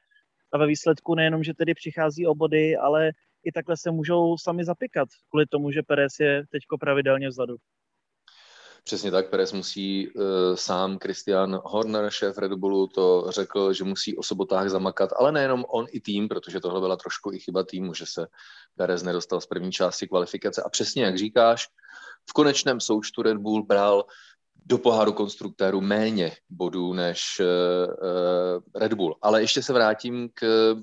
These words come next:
Speaker 2: situaci v závodě, kdy Valtteri Bottas zůstal na dráze déle, dojela jej dvojice Verstappen a Hamilton na čerstvé sadě pneumatik. A tady se fakt rozhodoval závod a Jirko, ty máš naprostou pravdu v tom, že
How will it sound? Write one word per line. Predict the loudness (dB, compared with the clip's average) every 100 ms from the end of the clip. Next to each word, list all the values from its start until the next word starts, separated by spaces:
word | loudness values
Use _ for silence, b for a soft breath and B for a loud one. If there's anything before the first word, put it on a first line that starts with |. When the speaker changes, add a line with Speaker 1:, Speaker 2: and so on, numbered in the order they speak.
| -6
Speaker 2:
situaci | -4 2 2 2 0
v |
závodě, | 2 2 0 -4 -6
kdy | -4 -4 -6 B B B B B B B B _ _ 2
Valtteri | 4 6 6
Bottas | 6 4 2
zůstal | -4 -4 -4 2 4 4
na | 4
dráze | 4 4 2 -4 -6 _ -2
déle, | 2 4 6 4 4
dojela | 0 0 2 2 2
jej | 0 -2 -2 -4
dvojice | -4 -4 -4 -6 -4
Verstappen | -4 -2 -2 2 0 0
a | -2 0 2 2
Hamilton | 0 0 -2 -4
na | -6
čerstvé | -2 -2 -2 -4
sadě | 0 0 0
pneumatik. | 0 0 0 0 -2 -2
A | 2
tady | 2
se | 2
fakt | -2 -2
rozhodoval | 0 2 2 4 2
závod | 2 2 2 0
a |
Jirko, | -4 -4
ty | -4
máš | -4 -2
naprostou | -4 -4 -2 -4
pravdu | 0 0 -2
v | -4
tom, | -4 0
že | 2 2